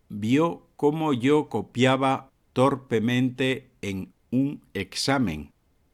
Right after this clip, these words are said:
pero no quiso ridiculizarme delante de todos, porque a pesar de la chuleta que tenía escondida,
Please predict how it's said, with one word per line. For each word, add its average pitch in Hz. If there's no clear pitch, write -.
pero 127
no 185
quiso 151
ridiculizarme 110
delante 113
de 98
todos, 82
porque 87
a 85
pesar 117
de 85
la 76
chuleta 90
que 85
tenía 95
escondida, 104